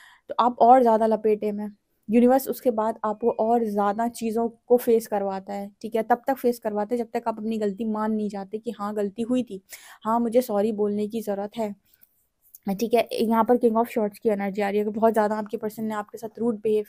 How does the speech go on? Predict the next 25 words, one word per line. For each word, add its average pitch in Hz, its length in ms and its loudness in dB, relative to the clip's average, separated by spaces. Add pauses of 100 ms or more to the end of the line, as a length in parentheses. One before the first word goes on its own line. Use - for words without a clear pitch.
किया 208 160 -10
है, 202 120 -12 (380)
या 247 140 4
फिर 254 220 0
किसी 247 240 -10
के 247 100 -4
भी 247 100 -2
पार्टनर 220 360 -4
ने 220 180 -4
कंट्रोल 220 440 0
करने 208 260 -4
की - 160 -20
कोशिश 208 320 -2
की - 140 -6
है, 208 60 -2
बहुत 208 200 0
ज़्यादा 208 260 -4
आपके 202 380 -8
ऊपर 214 160 -2
हुकूमत 233 320 -2
चलाने 202 380 -6
की 208 120 -16
कोशिश 208 380 -6
की - 180 -10
है। 208 160 -8